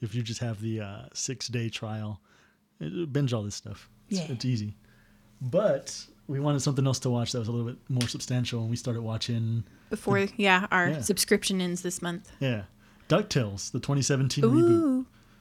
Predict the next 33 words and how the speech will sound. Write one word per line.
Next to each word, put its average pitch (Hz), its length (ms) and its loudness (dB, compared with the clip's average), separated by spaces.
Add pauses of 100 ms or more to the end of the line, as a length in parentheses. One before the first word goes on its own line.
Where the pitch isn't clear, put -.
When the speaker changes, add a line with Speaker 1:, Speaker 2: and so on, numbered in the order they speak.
(300)
Speaker 1:
which 143 200 0
was 113 180 -2
great. 151 500 0 (500)
It's 165 220 2
been, 147 500 6 (760)
I 160 80 8
didn't 180 160 12
expect 156 300 4
it 127 60 0
to 131 80 2
be 120 80 4
this 110 160 -2
good. 107 200 -4 (640)
Speaker 2:
No, 381 300 10
it 220 80 10
really 247 560 6
is. 170 540 0 (1120)
It, - 180 -2 (360)
Speaker 1:
It 359 80 -2
Speaker 2:
the, 220 200 8 (180)
I - 120 0
don't 330 180 6
even 302 200 6
know 285 140 4
how 220 220 6
to 233 160 8 (200)
<laughs> - 200 -14
Speaker 1:
It's - 180 8
a 190 60 8
very, 165 720 6 (100)
I - 180 -6
guess, - 480 2
postmodern, 220 920 0